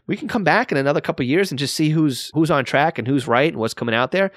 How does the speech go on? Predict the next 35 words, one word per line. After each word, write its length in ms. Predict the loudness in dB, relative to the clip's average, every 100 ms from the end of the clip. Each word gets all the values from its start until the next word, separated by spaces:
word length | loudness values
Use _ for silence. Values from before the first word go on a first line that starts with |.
| -14 -18 -16
So 280 | 0 2 2
if 240 | 0 -2 0
you 80 |
wanna 220 | 0 2 2
leave 180 | 2
me 60 | 2
your 180 | 2 2
feedback 400 | 0 0 0 2
on 40 |
this 140 | -2 0
one, 220 | -2 -2
I'd 120 | -4 -2
love 360 | 2 2 2
to 100 | -2
have 220 | -2 -2
this 120 | -2 -4
as 100 | -8
part 300 | 0 0 2
of 60 |
the 80 | -2
podcast. 560 | 0 0 0 -2 -2 -6 -20 -20 -20 -20 _ _
Scannerschool 500 | -4 0 2 2 0
dot 180 | 2 0
com 240 | 0 0
slash 300 | 2 0 0
session 320 | 2 0 2 0
one 140 | 0
oh 60 | 0
six, 380 | 0 -2 -2
where 80 | -4
you 60 | -2
can 300 | -2 -2 2
leave 280 | 4 4 4
your 160 | 0
comments 680 | 0 -4 0 2 2 -2